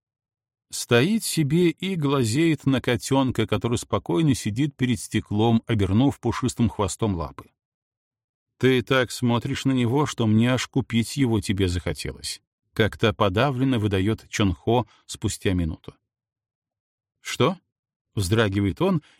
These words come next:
и оборачивается, смотрит удивлённо. «В Хёна играешь, что ли?» «Прости, привычка. Расслабься,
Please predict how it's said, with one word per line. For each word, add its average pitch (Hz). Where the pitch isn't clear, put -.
и 147
оборачивается, 92
смотрит 143
удивлённо. 92
«В -
Хёна 202
играешь, 87
что -
ли?» -
«Прости, -
привычка. 110
Расслабься, 127